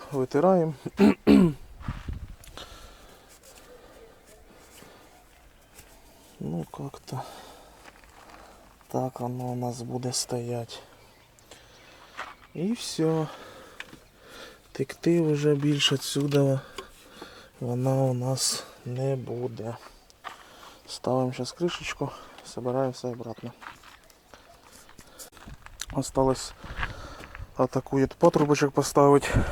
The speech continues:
Розібрались зразу з фарами, там робота тільки дальня і згоріла лампочка. Блок розжига жужжить.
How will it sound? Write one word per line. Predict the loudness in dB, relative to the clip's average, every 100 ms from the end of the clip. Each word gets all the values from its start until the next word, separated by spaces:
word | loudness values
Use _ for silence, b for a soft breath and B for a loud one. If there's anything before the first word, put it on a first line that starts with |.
| B
Розібрались | 2 4 8 8 8 6
зразу | 6 6 6 2 B B B B B B B B
з | -2
фарами, | 6 8 8 6 6
там | 6
робота | 6 6 6
тільки | 6 4 6
дальня | 8 8 6
і | 4
згоріла | 4 6 6
лампочка. | 8 6 4 0 -2 -6 B B B B B B B B B B -4
Блок | 4 4 6
розжига | 4 4 2 2 0
жужжить. | -2 2 2 0